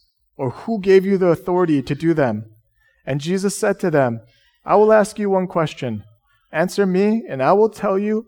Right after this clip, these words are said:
by what authority I do these things. Was the baptism of John from heaven or from man? Answer me.' And they discussed with one another, saying, 'If we say, "From heaven," he will say,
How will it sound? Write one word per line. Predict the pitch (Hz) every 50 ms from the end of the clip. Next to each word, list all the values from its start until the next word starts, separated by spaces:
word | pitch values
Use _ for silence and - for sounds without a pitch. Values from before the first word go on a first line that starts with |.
| _
by | - 143 123
what | 123 131 151 185 196
authority | 208 202 196 - 185 180 185 180 180 190 190
I | 196 165 131
do | 131 127 139 143 156
these | 151 151 143 -
things. | - 131 117 107 110 - - - - _ _ _ _ _ _ _ _ _ _ _ _ _ _
Was | - 147 143 -
the | 156
baptism | 135 - - 165 185 202 - - 226 226 220 226 214 196
of | 165 147 -
John | - 165 151 165 175 190
from | 185 - 165 135
heaven | 117 101 127 170 185 190 226 240 247 262 247 - _ _ _ _ _
or | 143 131
from | 117 - - 120 113 110
man? | 110 107 104 101 101 101 113 - _ _ _ _ _ _ _ _ _ _ _ _ _
Answer | 170 170 165 165 - 147 117
me.' | 101 98 95 95 98 _ _ _ _ _ _ _ _ _ _ _ _ _ - - _ _ -
And | 139 139
they | 139 143
discussed | 139 143 135 - - - - 170 190 - - -
with | - 175 175
one | 156 151 147
another, | 147 135 127 131 135 139 123 117 120 117
saying, | - - - 151 151 147 143 - - _ _ _
'If | - 147 - -
we | 247 277
say, | 294 - - 294 254
"From | 233 - 233 208 170
heaven," | 127 156 180 180 165 151 139 131 139 - - _
he | _ - -
will | 226 254 262
say, | 254 - - 220 214 202